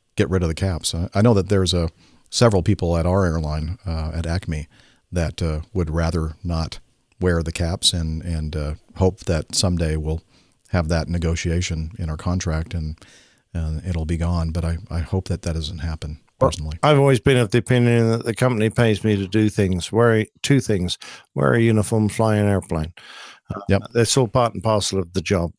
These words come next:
Speaker 2: You jo-, sign a contract saying, "I will wear this uniform and I will fly this airplane."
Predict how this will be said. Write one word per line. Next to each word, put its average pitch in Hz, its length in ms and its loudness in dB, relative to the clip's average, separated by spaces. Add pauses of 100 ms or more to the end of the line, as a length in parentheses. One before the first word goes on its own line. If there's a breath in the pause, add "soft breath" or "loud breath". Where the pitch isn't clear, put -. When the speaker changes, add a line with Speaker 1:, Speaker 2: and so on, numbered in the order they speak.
Speaker 2:
You 101 420 4
jo-, 135 200 4
sign 147 260 2
a 101 40 2
contract 110 520 0
saying, 104 280 2
"I 98 140 2
will 98 180 2
wear 104 200 4
this 95 200 -2
uniform 101 520 2
and 101 100 2
I 98 140 2
will 87 100 -2
fly 92 240 -2
this 85 220 -4
airplane." 85 340 -8